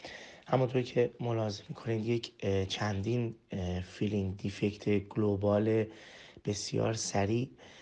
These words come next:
اه، در داخل تزریق آی سی، اه، آر سی ای مشاهده می‌شه. اگر بخوایم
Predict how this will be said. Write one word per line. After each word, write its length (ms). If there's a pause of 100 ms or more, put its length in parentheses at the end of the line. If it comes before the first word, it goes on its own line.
(300)
اه، 360
در 260
داخل 420
تزریق 540
آی 260
سی، 360
اه، 420
آر 160
سی 280
ای 180
مشاهده 460
می‌شه. 400 (800)
اگر 260
بخوایم 460